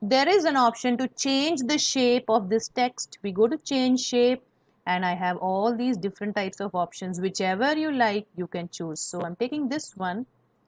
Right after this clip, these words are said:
and I can use it in my, uh, document. Now, if I want this input devices title to be at the center of the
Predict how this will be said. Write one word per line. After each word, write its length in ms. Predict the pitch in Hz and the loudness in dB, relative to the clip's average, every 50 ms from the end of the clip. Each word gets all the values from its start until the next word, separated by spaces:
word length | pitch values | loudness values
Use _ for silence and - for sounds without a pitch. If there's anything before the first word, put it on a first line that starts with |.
| _ _ _ _ _ _ _ _ _ _ _ | _ _ _ _ _ _ _ _ _ _ _
and 100 | 175 180 | -10 -8
I 100 | 165 160 | -8 -10
can 200 | - - - 415 - _ | -10 -10 -12 -12 -12 _
use 220 | 180 180 180 165 165 | -8 -6 -6 -6 -6
it 140 | 165 - | -10 -10
in 120 | - 160 - - | -10 -14 -12 -12
my, 260 | - - - - - - _ _ _ _ _ _ _ _ _ _ _ - | -12 -12 -12 -14 -16 -20 _ _ _ _ _ _ _ _ _ _ _ -4
uh, 260 | 175 165 165 160 165 | -4 -2 -2 -4 -4
document. 680 | 170 185 - - - 185 170 170 - - - - - _ _ _ _ _ _ _ _ _ _ _ - | -6 -6 -8 -6 -8 -8 -6 -8 -12 -12 -16 -18 -20 _ _ _ _ _ _ _ _ _ _ _ -2
Now, 680 | 196 208 233 285 349 370 339 277 220 196 190 208 269 | 2 6 8 8 10 8 8 6 4 0 0 -2 -4
if 240 | - 262 254 - 339 | -4 -6 -6 -2 -2
I 120 | 349 370 | -2 0
want 340 | 320 247 233 233 254 247 214 | 2 2 2 2 2 0 -2
this 140 | 247 240 208 | -2 -2 -2
input 380 | 233 226 226 - 269 240 202 | -2 -4 -4 -6 -8 -6 -4
devices 680 | 202 208 185 185 180 180 190 - - - 214 220 214 - - | -4 -2 0 0 -2 -2 -4 -6 -4 -2 -2 -2 -2 -6 -4
title 480 | - 175 170 170 175 - - 202 208 196 | -4 -4 -4 -4 -6 -4 -4 -4 -4 -2
to 100 | 233 233 | -6 -4
be 200 | 208 269 302 294 | -4 -2 -2 -2
at 120 | 262 190 | -4 -4
the 100 | 185 190 | -6 -10
center 360 | - _ 247 240 254 247 311 | -6 _ -2 -2 0 -2 0
of 220 | 311 320 320 262 226 | -2 -2 -4 -4 -6
the 100 | 294 | -8